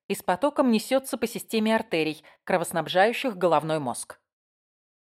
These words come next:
От движения покрышка отходила все больше и больше. И надсмотрщики только усугубляли ситуацию. Залезая все глубже и глубже,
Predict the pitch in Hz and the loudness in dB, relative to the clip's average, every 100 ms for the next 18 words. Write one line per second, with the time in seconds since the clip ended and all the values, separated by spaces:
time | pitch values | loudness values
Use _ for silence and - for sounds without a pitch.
0 | _ _ _ - 196 165 180 170 214 220 | _ _ _ -6 -6 -4 -4 0 0 2
1 | 208 - 180 202 208 - 185 - 175 175 | 0 -2 -4 -2 -4 -2 -2 0 0 2
2 | 185 180 180 160 175 170 180 175 170 180 | 0 0 -2 0 0 -2 -6 -6 -2 -4
3 | - - 123 _ _ _ _ _ _ _ | -4 -12 -14 _ _ _ _ _ _ _
4 | _ - 214 175 170 202 220 - 143 156 | _ -2 2 2 2 -2 -2 0 -2 -4
5 | - 156 175 180 180 180 196 175 165 185 | -4 0 0 0 -4 -4 -2 0 0 0
6 | 220 208 - 226 269 220 - 156 139 - | -2 -4 -6 -6 -2 -2 -2 -2 -2 -4
7 | - _ 160 180 175 165 175 165 - 170 | -12 _ -6 -2 0 2 2 0 -2 -6
8 | 170 208 170 165 165 165 220 247 190 160 | -4 -4 -4 -2 -2 -2 -4 -2 -2 -2